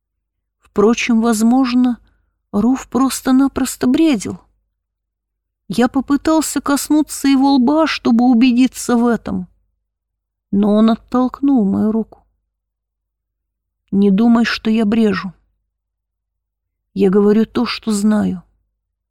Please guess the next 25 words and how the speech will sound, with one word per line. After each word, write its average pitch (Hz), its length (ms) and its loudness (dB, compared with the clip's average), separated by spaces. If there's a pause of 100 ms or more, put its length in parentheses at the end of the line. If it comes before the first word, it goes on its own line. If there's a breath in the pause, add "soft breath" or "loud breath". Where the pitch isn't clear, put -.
(1000)
Раньше 233 520 2
я 240 180 0
читал 254 480 -4
и 226 180 -6
слышал - 640 -2 (120)
о 190 140 -6
том, 226 280 2
что - 300 -2
Бог 196 300 0
помогает 214 640 0
тем, 202 260 0
кто - 220 -4
верит 202 420 0
в 190 60 -2
Него. 196 400 0 (1800)
А 208 140 -2
здесь 202 600 -2
я 196 240 0
убедился — 196 920 0
это 196 200 -6
правда. 180 480 -6 (1120)
Если 220 380 -2
бы 208 160 2
не 226 160 4
Он, 233 260 -2